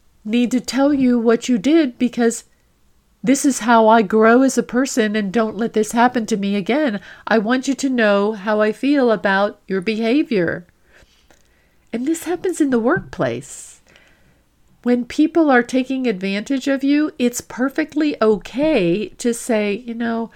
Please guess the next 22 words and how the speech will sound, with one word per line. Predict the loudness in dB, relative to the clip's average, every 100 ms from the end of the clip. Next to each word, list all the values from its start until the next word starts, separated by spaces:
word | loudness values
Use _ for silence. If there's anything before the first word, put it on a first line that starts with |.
| -20 -20 -20 -20 _ _ _ _ _ _ -8
I | -8
keep | -8 -2 -2 -2 -20 -20 0
getting | 0 0 -2
more | 0 0
work | 2 2 2
to | -6
do, | -2 0 0
and | 0 -2
I | -4
see | -6 -4 -2 -2
that | -2 -2 -2 -4
Nancy | -6 -6 -6 -6 -4
doesn't, | 2 4 4 -2 -6 -8
and | -6
I'm | -6 -6
wondering | -4 -4 0 -2 -2 -6
why | -2 0 2
it's | 0 -2 -2
always | -2 -2 -4 -8
coming | -8 -6 -6 -8 -6
my | -4 -4
way. | -2 -2 -2